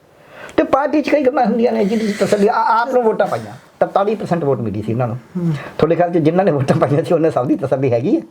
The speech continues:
Speaker 1: ਹਾਲਾਂਕਿ ਕਿਉਂਕਿ ਇੰਨੇ, ਇੰਨੇ ਆਏ ਵੀ ਨਹੀਂ, ਵੀ ਬਿਲਕੁਲ ਹੀ ਨਹੀਂ ਕਰਿਆ ਕੁਛ। ਅੱਜ ਛੇ ਸੌ ਯੂਨਿਟ ਬਿਜਲੀ ਦੇ,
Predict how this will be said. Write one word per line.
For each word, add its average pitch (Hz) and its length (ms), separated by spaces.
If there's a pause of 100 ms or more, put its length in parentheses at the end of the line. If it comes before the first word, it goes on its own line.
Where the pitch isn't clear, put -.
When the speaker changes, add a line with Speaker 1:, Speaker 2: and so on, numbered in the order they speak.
(1160)
Speaker 1:
ਹਾਲਾਂਕਿ 156 220
ਕਿਉਂਕਿ 277 180
ਇੰਨੇ, 202 260 (160)
ਇੰਨੇ 147 200
ਆਏ 147 160
ਵੀ 190 80
ਨਹੀਂ, 370 120
ਵੀ 339 80
ਬਿਲਕੁਲ 208 320
ਹੀ 294 60
ਨਹੀਂ 262 120
ਕਰਿਆ 180 140
ਕੁਛ। 156 180 (840)
ਅੱਜ - 220
ਛੇ 143 200
ਸੌ 170 120
ਯੂਨਿਟ 170 220
ਬਿਜਲੀ 151 360
ਦੇ, 151 300